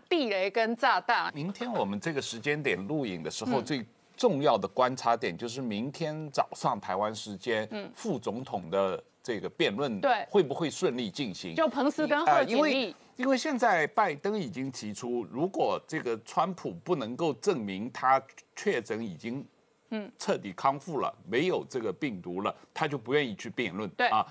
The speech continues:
Speaker 2: 那明天贺锦丽恐怕也要提出，你彭斯要证明啊，
Speaker 1: 嗯。
Speaker 2: 你是确诊是阴性的，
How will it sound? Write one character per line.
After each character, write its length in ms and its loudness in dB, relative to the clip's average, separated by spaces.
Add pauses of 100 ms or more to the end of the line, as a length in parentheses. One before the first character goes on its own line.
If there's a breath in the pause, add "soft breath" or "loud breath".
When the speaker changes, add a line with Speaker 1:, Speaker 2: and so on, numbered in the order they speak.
Speaker 2:
那 100 0
明 200 -2
天 180 0
贺 180 2
锦 220 -4
丽 140 -2
恐 240 -8
怕 200 4
也 100 0
要 140 6
提 180 -6
出， 200 -2 (160 loud breath)
你 100 -2
彭 240 0
斯 200 -4
要 160 4
证 200 0
明 240 -4 (280 loud breath)
啊， 180 6
Speaker 1:
嗯。 140 -4
Speaker 2:
你 120 -4
是 240 -4 (320)
确 200 2
诊 280 -2
是 400 -6 (100)
阴 200 4
性 240 0
的， 100 -8